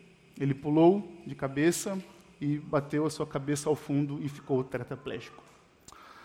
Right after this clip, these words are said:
Ah, há dois anos atrás, infelizmente, ele perdeu a sua mãe. E nós fazíamos visita,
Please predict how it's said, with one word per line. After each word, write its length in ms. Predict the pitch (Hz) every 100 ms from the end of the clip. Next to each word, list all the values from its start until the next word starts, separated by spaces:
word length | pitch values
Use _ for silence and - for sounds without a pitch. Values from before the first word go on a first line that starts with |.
| - - -
Ah, 360 | 143 143 147
há 20 |
dois 220 | 180 247 233
anos 220 | 247 233
atrás, 680 | 233 220 208 226 226 - 247
infelizmente, 880 | 190 196 190 175 180 190 - 208 -
ele 320 | 175 170 175
perdeu 400 | 170 180 165 170
a 40 | 170
sua 200 | 175 165
mãe. 320 | 160 123 107 - - - - - - - - - _ - -
E 180 | 202
nós 440 | 220 196 214 240 -
fazíamos 480 | 202 175 202 208 185
visita, 680 | 202 175 214 226 - 123